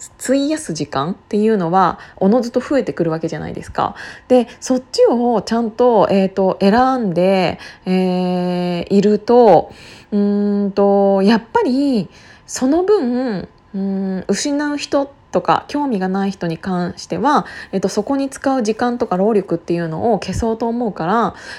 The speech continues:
えっと、そっちには時間は私使わないんですよね。で、それを、うーんと、でも良かったなってすごく最近思ったのは、えっと、な、なんだろうな。そっ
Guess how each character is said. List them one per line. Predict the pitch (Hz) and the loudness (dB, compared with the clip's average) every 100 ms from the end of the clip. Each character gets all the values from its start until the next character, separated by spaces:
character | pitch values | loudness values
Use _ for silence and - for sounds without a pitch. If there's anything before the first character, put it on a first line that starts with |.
| - | -6
え | 190 | -4
っ | |
と、 | 185 | -2
そ | 196 208 | -2 -4
っ | 196 | -2
ち | 277 | -4
に | 233 | -2
は | 175 165 156 | 0 -2 -2
時 | 170 | -2
間 | 214 214 | 0 0
は | 208 | 0
私 | 202 202 - | -2 -4 -6
使 | - 202 | -6 -2
わ | 196 | 0
な | 208 | -2
い | |
ん | 160 | -4
で | 175 | -8
す | 151 | -8
よ | |
ね。 | 143 165 196 - - - | -4 -4 -4 -12 -14 0
で、 | 254 254 - | 0 0 -12
そ | - 302 | -4 -2
れ | 381 | 0
を、 | 427 539 392 175 - - - | 0 0 0 0 -6 -20 -6
う | 226 | -2
ー | 240 240 233 | 0 0 -2
ん | 226 | -2
と、 | 240 233 233 233 233 233 | -2 0 0 0 0 0
で | 220 302 | 2 2
も | 214 | 2
良 | 240 | 2
か | 339 508 | 2 -2
っ | - | 0
た | 190 | -2
な | 175 185 | -2 -4
っ | |
て | - 180 165 | 0 2 2
す | - - | 0 -6
ご | 180 269 | -2 -2
く | - 226 | 0 -2
最 | 220 190 | 0 -2
近 | 190 196 | 0 -2
思 | 190 202 | 0 -2
っ | |
た | 202 | -4
の | 165 165 | -6 -2
は、 | 208 214 175 - - - - | 2 4 4 0 -16 -12 -2
え | 208 | -2
っ | 202 | 0
と、 | 208 196 190 190 180 180 180 175 170 110 90 73 - - - 185 185 | 0 2 2 2 4 4 2 2 2 0 -2 -4 -6 -6 -8 -8 -4
な、 | 190 185 175 170 | -2 -2 -4 -4
な | 277 | -6
ん | 302 294 | -6 -6
だ | 247 | -4
ろ | 220 | -4
う | 208 | -4
な。 | 202 202 208 202 220 - - - - - - - _ _ _ _ _ _ _ - | -4 -6 -6 -6 -10 -16 -18 -18 -20 -20 -20 -20 _ _ _ _ _ _ _ -20
そ | - - | -10 -2
っ | 311 | -2